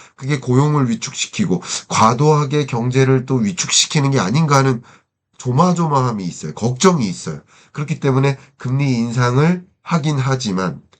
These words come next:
그 목표를 향해 가긴 가지만 그 목표를 향해 가는 여정이 쉬운 것만은 아니다. 그래서 여러 가지 여건들을 살피고 있는 여정인 것이다.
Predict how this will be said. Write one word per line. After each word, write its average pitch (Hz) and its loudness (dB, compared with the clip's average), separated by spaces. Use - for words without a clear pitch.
그 - -10
목표를 131 -2
향해 120 0
가긴 120 0
가지만 117 2
그 - -6
목표를 131 -2
향해 131 2
가는 107 0
여정이 107 0
쉬운 180 0
것만은 139 0
아니다. 101 -2
그래서 110 -6
여러 107 2
가지 160 2
여건들을 113 0
살피고 156 -4
있는 131 2
여정인 104 -2
것이다. 87 -2